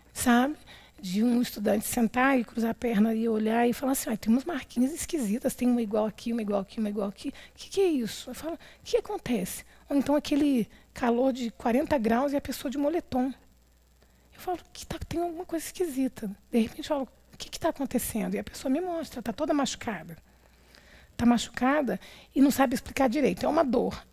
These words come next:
É uma dor e eu me machuco pra externalizar uma dor, que eu também não sei de jeito, direito de onde ela vem.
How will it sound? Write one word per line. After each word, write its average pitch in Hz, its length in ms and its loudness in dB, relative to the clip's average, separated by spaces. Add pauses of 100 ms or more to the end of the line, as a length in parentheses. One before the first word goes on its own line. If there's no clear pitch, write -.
(160)
É 226 80 -2
uma 220 160 6
dor 247 300 6
e 269 180 4
eu 247 80 2
me 254 160 8
machuco 294 640 0 (560)
pra 277 300 6 (380)
externalizar 262 920 6
uma 269 160 4
dor, 220 400 2 (280)
que - 100 -6
eu 208 40 -4
também 233 220 8
não 254 100 6
sei 294 220 0
de 220 100 0
jeito, 214 300 0
direito 214 400 2
de - 80 -2
onde 196 200 2
ela 196 140 2
vem. 180 260 -4